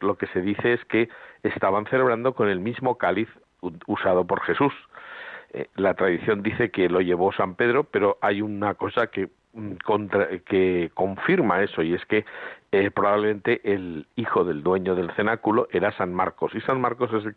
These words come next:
quien acompaña a Pedro a Roma. Entonces, bueno, pues, eh, eso es el inicio de la tradición valenciana, según el cual el cáliz habría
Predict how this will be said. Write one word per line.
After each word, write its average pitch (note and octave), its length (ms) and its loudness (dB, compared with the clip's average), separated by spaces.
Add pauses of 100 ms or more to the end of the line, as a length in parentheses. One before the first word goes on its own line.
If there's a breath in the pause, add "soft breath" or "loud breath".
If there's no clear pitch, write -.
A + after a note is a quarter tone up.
quien G2+ 180 2
acompaña F2+ 680 -2 (400 loud breath)
a G#2 120 2
Pedro G2 460 2
a A2+ 80 0
Roma. F2+ 360 0 (640 loud breath)
Entonces, G#2 500 0
bueno, A#2 340 0 (140)
pues, F#2+ 160 2 (180)
eh, F2+ 360 4
eso G2+ 180 2
es A#2 140 0
el A2 100 2
inicio A#2 380 2
de G#2 80 2
la F#2+ 100 2
tradición F#2+ 540 0
valenciana, G#2 480 0
según G2+ 240 2
el G2 100 0
cual G2+ 260 2 (360 loud breath)
el F2+ 160 -2
cáliz G#2+ 320 2
habría G2 260 0